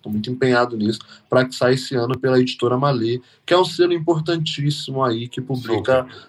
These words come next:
Speaker 1: autoras e autores negros, publicou gente como Conceição Evaristo, né? Grandiosa Conceição Evaristo, Fábio Cabral e uma série de outras pessoas importantes. Tô muito feliz, na verdade, acho que esse é o grande projeto da minha vida nos últimos anos,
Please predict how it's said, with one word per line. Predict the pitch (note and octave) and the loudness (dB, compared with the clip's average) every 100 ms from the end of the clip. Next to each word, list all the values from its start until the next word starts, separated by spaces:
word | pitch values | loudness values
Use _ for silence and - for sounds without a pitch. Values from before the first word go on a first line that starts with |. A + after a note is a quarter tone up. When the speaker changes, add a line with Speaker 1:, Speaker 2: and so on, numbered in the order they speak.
| _ | _
Speaker 1:
autoras | B2+ D3+ - B2+ C#3+ C3 | 0 0 2 2 2 0
e | |
autores | C#3 B2+ C3+ A#2+ | -2 -4 -6 -8
negros, | A2+ G#2+ A#2 B2 A2 G#2+ | -8 -2 0 0 -4 -10
publicou | - B2 A#2 A#2 | -6 -6 -2 0
gente | A2+ A#2 - | 0 -2 -6
como | A2+ A2+ A2 | -4 0 -2
Conceição | A2 A2+ - A2+ A#2 | -2 -6 -4 -4 -2
Evaristo, | A2+ A2+ G#2 G2+ G#2+ G#2+ - G#2+ | 2 2 2 -2 -4 -4 -10 -8
né? | G#2 G#2+ - - _ | -6 -6 -10 -20 _
Grandiosa | G#2+ A#2 B2+ A#2+ A2 A2+ A2 | 2 4 4 4 4 4 2
Conceição | A2 A2+ A2+ A2 A2 | -6 -8 -8 -8 -4
Evaristo, | A2 A2 G#2 A#2 B2 - C3+ B2+ B2 A#2 - - - _ | -2 -2 0 2 0 -2 2 2 2 -4 -18 -20 -20 _
Fábio | - A#2 A#2+ A#2+ | 2 2 2 -2
Cabral | A#2+ G#2+ G#2+ G#2+ A#2 C3 B2+ A#2+ | 0 0 -2 2 4 4 2 0
e | A#2 | -4
uma | A2+ A#2 | -8 -10
série | - A#2+ B2+ | -6 -6 -4
de | A#2+ | -4
outras | A#2+ B2 A#2+ | -4 -2 -6
pessoas | - - A#2+ A#2 | -6 -6 -4 -6
importantes. | A#2 A2+ - A2 - | -6 -8 -4 -6 0
Tô | B2 | 2
muito | C#3+ D3 | 2 2
feliz, | E3 C3+ C3 | 2 2 0
na | A#2+ | 0
verdade, | G#2+ G#2 G#2 G2 | -2 -2 -2 -2
acho | G#2+ | -4
que | - | -4
esse | A#2 | -4
é | A#2 | 0
o | |
grande | A2 A#2+ C3+ | 2 0 0
projeto | C#3+ D3 B2 G#2 G#2+ G#2+ B2+ _ _ _ _ - | 0 2 4 2 0 -4 -8 _ _ _ _ -4
da | A2 | 0
minha | A2 A#2 | 2 2
vida | G#2 G#2+ C#3+ B2+ D3 | 0 -2 -2 2 2
nos | A#2 A2 | 2 -2
últimos | A2 G#2+ A#2+ G#2+ | -2 -4 -2 -2
anos, | G#2 G#2 A2 | 0 0 -2